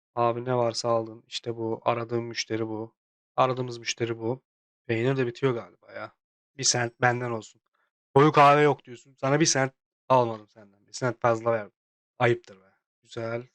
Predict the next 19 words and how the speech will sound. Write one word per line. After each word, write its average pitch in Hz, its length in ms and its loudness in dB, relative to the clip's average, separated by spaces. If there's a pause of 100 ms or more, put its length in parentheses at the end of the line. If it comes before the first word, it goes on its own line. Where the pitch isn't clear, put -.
(400)
Böyle 117 140 -8
toplu - 300 -10
siparişleri 117 640 -6
severiz. 117 560 -6 (440)
Abicim 127 320 -4
görüşürüz. 127 760 -4
Günü 131 360 0 (460)
kapatıyorum. 117 480 -4 (440)
Memnuniyetimiz 147 840 0
en 143 120 2
azından 135 300 0
memnuniyete 131 600 -6
göre 123 180 2
arttı. 127 600 -4 (440)
Güzel 120 300 -2
de 123 80 -8
bir - 80 -20
kar 117 240 -2
ettik. - 400 -20